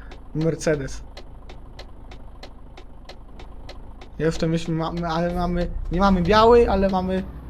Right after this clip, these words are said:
czarny. To jest piękny czarny Mercedes. Znaczy to już mówię, mój dziadek tu nie będzie jeździł. Przyjdzie pewnie jakiś młody kierowca, który nawet nie ogarnia automatu.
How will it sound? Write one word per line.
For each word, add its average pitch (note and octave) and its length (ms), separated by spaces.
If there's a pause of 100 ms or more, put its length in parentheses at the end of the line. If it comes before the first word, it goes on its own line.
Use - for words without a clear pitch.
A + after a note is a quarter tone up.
(140)
czarny. C#3+ 420 (760)
To - 60
jest - 180
piękny F3 400
czarny D#3 320
Mercedes. C#3+ 380 (300)
Znaczy - 280
to G#3 100
już G3 260
mówię, E3 240
mój F3 120
dziadek E3+ 220
tu - 100
nie E3 120
będzie C3+ 260
jeździł. B2+ 200 (840)
Przyjdzie F3+ 280
pewnie F#3 180
jakiś F3+ 280
młody F3+ 220
kierowca, F3+ 360
który E3+ 220
nawet E3+ 280
nie E3+ 120
ogarnia D#3+ 380
automatu. D#3 560